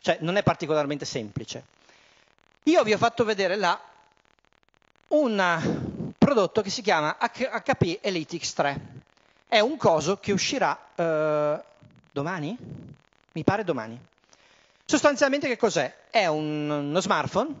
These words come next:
con a bordo Windows Mobile dieci, viene fornito in un kit che comprende lo smartphone,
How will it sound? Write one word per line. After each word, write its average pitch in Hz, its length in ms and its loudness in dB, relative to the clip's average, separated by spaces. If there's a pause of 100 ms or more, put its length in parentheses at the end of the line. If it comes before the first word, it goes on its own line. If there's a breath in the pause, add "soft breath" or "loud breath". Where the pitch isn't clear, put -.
(120)
con 202 220 -2
a 170 80 0
bordo 151 580 0
Windows 160 320 -2
Mobile 135 540 -2
dieci, 143 440 -2 (600 soft breath)
viene 269 220 2
fornito 226 380 -2
in 165 140 -2
un 180 140 -4
kit - 640 -4
che 190 140 -4
comprende 123 600 -2
lo 180 180 0
smartphone, 196 580 -2